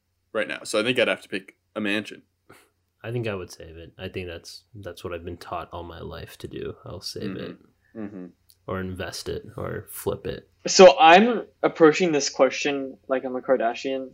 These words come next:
Speaker 3: right now.
Speaker 1: Oh.
Speaker 2: Oh.
Speaker 3: Um, and I think I'm going to go with cars. I know,
Speaker 1: <laughs> All right.
Speaker 3: I know, I know that's a bad investment
Speaker 1: Yeah.
Speaker 3: on paper 'cause cars depreciate really fast.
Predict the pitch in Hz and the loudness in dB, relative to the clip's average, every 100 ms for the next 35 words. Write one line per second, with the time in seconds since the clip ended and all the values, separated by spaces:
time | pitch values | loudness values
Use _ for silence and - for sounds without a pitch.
0 | _ 117 113 110 123 131 _ _ _ _ | _ -10 -8 -6 -6 -8 _ _ _ _
1 | - 135 139 143 120 104 - 104 110 139 | -10 -2 2 4 2 0 -2 0 4 8
2 | 139 139 131 127 123 123 _ _ _ _ | 8 8 6 2 -4 -16 _ _ _ _
3 | _ _ _ - 143 143 - - 139 180 | _ _ _ 0 2 2 -2 6 8 10
4 | 320 339 - - 147 165 208 180 165 165 | 8 4 2 2 6 6 6 6 6 6
5 | 165 143 147 135 131 131 131 131 - - | -2 2 6 8 6 6 6 4 -4 -20
6 | _ _ _ _ - - 143 143 123 113 | _ _ _ _ -8 4 8 10 8 2
7 | 65 - - - - _ _ _ _ _ | -4 -10 -14 -14 -16 _ _ _ _ _
8 | - - - - _ - 156 160 180 208 | -20 -20 -20 -20 _ 6 8 12 12 12
9 | - - 220 156 165 175 151 151 175 185 | 10 8 8 8 10 10 8 8 8 8
10 | 180 143 135 131 139 143 131 123 - 139 | 4 0 6 6 6 4 0 -2 -2 -4
11 | 143 147 _ _ - - _ _ _ 135 | -4 -6 _ _ -18 -18 _ _ _ 2
12 | 110 113 _ - 139 135 131 131 127 135 | 2 0 _ 4 4 4 0 -4 -2 -2
13 | 135 135 127 - - 139 135 131 - 135 | 0 -2 -2 -8 0 0 0 -6 -8 -8
14 | - 135 131 127 131 127 123 127 135 - | -6 -6 -4 -4 -6 -6 -4 -4 -6 -12